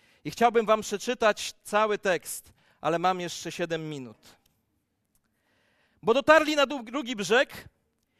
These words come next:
Gdy Jezus wysiadł z łodzi, przybiegł człowiek opanowany przez ducha nieczystego. Człowiek ten niszczył swoje życie. Jezus wypędził tego ducha. Duch nieczysty opuścił tego człowieka,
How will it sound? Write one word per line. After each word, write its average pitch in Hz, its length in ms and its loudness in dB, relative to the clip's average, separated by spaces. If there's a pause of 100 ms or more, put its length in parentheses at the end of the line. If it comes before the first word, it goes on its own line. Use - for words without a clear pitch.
(260)
Gdy 160 140 -2
Jezus 269 320 0
wysiadł 262 300 0
z 214 60 -8
łodzi, 262 500 0 (300)
przybiegł 214 340 -4
człowiek 262 380 0
opanowany 247 480 2
przez 220 220 -6
ducha 254 200 -4
nieczystego. 254 800 0 (560)
Człowiek 233 340 0
ten 240 160 0
niszczył 277 320 -4
swoje 262 360 -2
życie. 254 380 0
Jezus 202 460 -2 (240)
wypędził 247 480 -2
tego 226 220 -2
ducha. 247 440 0 (1500)
Duch 208 320 -4 (160)
nieczysty 214 440 -4
opuścił 262 460 -6
tego 247 220 -2
człowieka, 247 720 0